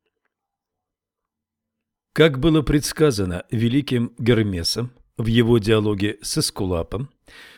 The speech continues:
действительно настало время, когда нечестивые иностранцы обвинили Египет, что он поклонялся чудовищам – и ничто, кроме букв, высеченных на камнях его памятников,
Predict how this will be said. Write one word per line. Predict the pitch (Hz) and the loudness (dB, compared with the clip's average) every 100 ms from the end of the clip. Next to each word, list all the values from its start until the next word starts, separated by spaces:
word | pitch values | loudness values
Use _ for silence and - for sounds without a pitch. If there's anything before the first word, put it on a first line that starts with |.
| _ | _
действительно | 104 143 143 147 190 202 185 180 - | 0 0 2 0 0 2 0 0 0
настало | 147 151 - 117 101 | -2 -2 0 0 0
время, | 92 98 87 | -2 -4 -4
когда | 82 101 98 107 90 - _ | -4 -4 -2 -2 -2 -10 _
нечестивые | 123 131 127 139 - 127 107 101 101 120 | 0 2 2 -2 -2 -2 0 0 0 0
иностранцы | 110 117 - 123 95 - | -2 -2 -2 -2 -2 -2
обвинили | 110 - 110 98 117 110 101 95 107 | -4 -2 -4 -2 0 0 0 -2 -4
Египет, | 117 101 104 135 190 90 | -4 -2 -2 0 0 -2
что | - - 110 | -4 -2 2
он | 123 135 - _ | 2 0 -4 _
поклонялся | 139 - 127 147 151 135 - 143 127 - | 2 4 2 2 2 0 -2 -2 -4 -6
чудовищам – | - 175 135 98 73 69 - 82 71 - _ _ _ | -4 0 2 0 0 -8 -10 -12 -14 -18 _ _ _
и | 131 | 2
ничто, | 127 127 - 143 | 4 2 2 0
кроме | 123 120 117 | 2 2 0
букв, | 110 120 110 - - | -2 -4 -4 -10 -4
высеченных | 127 113 131 - 107 120 98 92 - | 0 2 2 0 -4 -4 -4 -6 -6
на | 120 113 | -4 -2
камнях | 127 113 110 104 - | 0 0 0 -2 -4
его | 104 92 | -6 -6
памятников, | 92 170 160 101 92 82 98 | -2 0 0 -2 -8 -8 -8